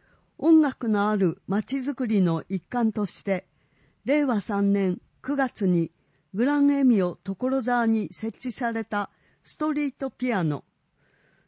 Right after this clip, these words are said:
誰でも自由に演奏できます。利用時間、午前十時から午後六時三十分。利用や鑑賞にあたっての留意点は、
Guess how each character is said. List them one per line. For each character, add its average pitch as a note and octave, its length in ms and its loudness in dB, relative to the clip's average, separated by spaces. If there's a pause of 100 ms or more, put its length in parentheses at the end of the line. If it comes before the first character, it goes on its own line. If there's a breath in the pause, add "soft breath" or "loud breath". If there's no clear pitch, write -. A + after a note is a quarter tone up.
(140)
誰 D4 280 0
で A3 120 2
も F#3 340 4
自 E3+ 140 -2
由 C4 240 2
に E3+ 340 2
演 G3+ 160 2
奏 G3+ 260 -2
で F#3 160 -2
き - 140 -4
ま E3+ 160 0
す。 - 420 -18 (1300)
利 G#3 120 0
用 C#4+ 240 2
時 A#3+ 140 -4
間、 E3 300 -2 (520)
午 C#4 220 -2
前 A#3+ 260 2
十 B3+ 220 -2
時 G3 160 -4
か D#3+ 160 -4
ら D3+ 200 -4 (200)
午 A#3+ 180 0
後 F#3 280 0 (100)
六 G3+ 280 -4
時 A3+ 140 -4
三 G3+ 320 -2
十 F#3+ 140 -4
分。 C#3+ 400 -4 (1400)
利 C4 220 4
用 C#4+ 260 4
や B3 340 -2
鑑 C#4 220 -2
賞 C#4 240 -2
に B3+ 160 4
あ B3 100 0
た B3+ 140 -4
っ B3+ 120 -8
て B3 140 -4
の F#3 320 2
留 B3 240 0
意 C#4 80 0
点 G3 300 0
は、 D#3+ 240 -2